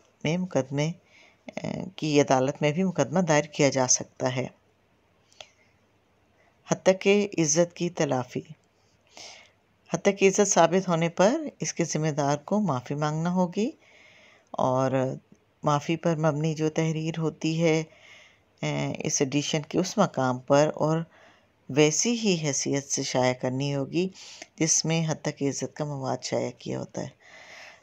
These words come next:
आपने कभी देखा होगा कि फ्रंट पेज पर बहुत बड़ी-बड़ी सुर्खियाँ लगा दी जाती हैं और जब माफ़ी मांगनी होती है किसी अखबार ने, तो दरमियान में छोटी सी खबर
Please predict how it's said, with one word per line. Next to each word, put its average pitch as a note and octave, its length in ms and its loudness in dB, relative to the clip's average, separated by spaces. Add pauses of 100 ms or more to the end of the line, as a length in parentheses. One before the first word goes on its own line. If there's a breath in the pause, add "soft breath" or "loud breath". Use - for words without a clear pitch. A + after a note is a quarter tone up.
(160 loud breath)
आपने E3 260 2
कभी D#3+ 260 0
देखा D3+ 300 4
होगा D#3+ 380 6
कि D#3+ 300 0
फ्रंट E3 500 4
पेज D#3 220 6
पर E3 200 2
बहुत D#3 400 4
बड़ी-बड़ी D#3 460 0
सुर्खियाँ D#3 400 -2
लगा C#3 280 0
दी C#3 180 -2
जाती C#3+ 440 -2
हैं D3 220 0 (840 loud breath)
और F3 220 6
जब F#3 300 4 (1200)
माफ़ी D#3+ 320 6
मांगनी G#3 380 6
होती G3 360 0
है G3+ 100 4
किसी F#3+ 280 0
अखबार E3 340 4
ने, E3+ 260 2 (420 loud breath)
तो E3+ 60 -2
दरमियान D#3+ 540 4
में E3 160 2
छोटी G#3 400 0
सी F#3+ 140 0
खबर D#3+ 440 2